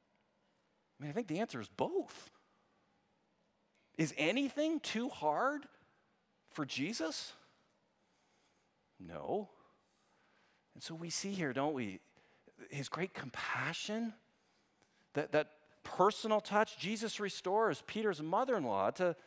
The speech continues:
to full health. He, he's restored her to,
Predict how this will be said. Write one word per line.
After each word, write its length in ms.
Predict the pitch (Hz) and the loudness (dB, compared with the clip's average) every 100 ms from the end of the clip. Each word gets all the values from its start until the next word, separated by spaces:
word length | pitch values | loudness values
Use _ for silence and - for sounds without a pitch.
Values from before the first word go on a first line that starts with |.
| - - - | -20 -20 0
to 120 | 220 | 0
full 400 | - - 285 302 | 0 6 8 8
health. 540 | 214 240 277 269 120 - - - - | 6 8 8 8 4 -6 -20 -18 -6
He, 100 | 226 | 0
he's 320 | 214 233 180 | 2 2 2
restored 680 | 226 - - 269 294 311 233 | -2 -2 -2 4 6 6 4
her 320 | 170 156 185 | 2 4 4
to, 320 | - 233 226 | 2 2 2